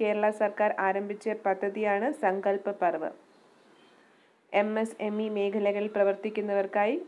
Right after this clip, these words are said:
ഗുജറാത്ത് സർക്കാർ ആരംഭിച്ച ഓൺലൈൻ സാമ്പത്തിക ധനസഹായം at one click.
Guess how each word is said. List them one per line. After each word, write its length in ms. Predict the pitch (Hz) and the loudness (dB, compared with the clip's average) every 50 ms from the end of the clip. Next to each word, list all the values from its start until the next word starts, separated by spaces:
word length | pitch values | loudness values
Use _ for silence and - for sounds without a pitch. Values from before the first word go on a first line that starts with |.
| - - | -6 -2
ഗുജറാത്ത് 460 | 196 214 214 - - 233 233 233 233 | -2 0 0 0 0 0 0 0 0
സർക്കാർ 420 | - 214 208 208 - 196 190 190 - | -2 -2 -2 0 2 2 2 2 4
ആരംഭിച്ച 520 | 185 185 185 196 196 202 196 196 190 - 247 - - 208 | 4 4 6 4 2 0 -2 -4 -2 -2 -4 -2 0 2
ഓൺലൈൻ 380 | 214 220 226 233 240 254 254 | 2 2 2 0 0 -2 -2
സാമ്പത്തിക 580 | 233 - 208 190 190 202 202 196 214 208 - 202 | -2 -2 -2 0 0 0 -2 -2 -2 -4 -4 -4
ധനസഹായം 840 | 196 190 190 190 196 196 208 202 196 196 190 185 190 202 240 381 - - - - - - - - - - - 226 233 | -2 0 0 0 0 0 -2 -4 -2 0 0 2 2 2 0 -2 -4 -8 -14 -20 -20 -20 -20 -20 -12 -4 -2 0 0
at 100 | 226 - - - 196 | -2 -2 -4 -2 0
one 120 | 185 190 185 | 0 0 -2
click. 320 | 190 - 156 151 - - | -4 -4 -4 -4 -6 -8